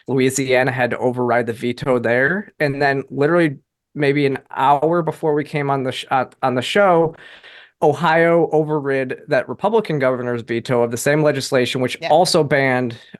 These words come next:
Speaker 1: um, which also bans males from competing in female sports in Ohio. So it was a, it was a twofer there.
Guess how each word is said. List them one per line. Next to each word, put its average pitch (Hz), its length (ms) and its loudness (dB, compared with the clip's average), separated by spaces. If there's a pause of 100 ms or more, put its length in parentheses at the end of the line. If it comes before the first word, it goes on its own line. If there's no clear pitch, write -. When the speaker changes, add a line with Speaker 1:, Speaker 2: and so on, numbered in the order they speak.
Speaker 1:
um, 117 640 0 (180)
which 135 160 -4
also 135 240 0
bans 123 640 -2 (240)
males 123 200 2
from 123 140 -6
competing 117 360 -2
in 107 80 -2
female 110 280 -2
sports 104 320 -2
in 101 80 -4
Ohio. 101 300 -2
So 113 160 -2
it 107 40 0
was 107 160 -2
a, 117 40 2 (160)
it 131 40 2
was 117 140 0
a 120 60 -2
twofer 110 360 -4
there. 87 240 -6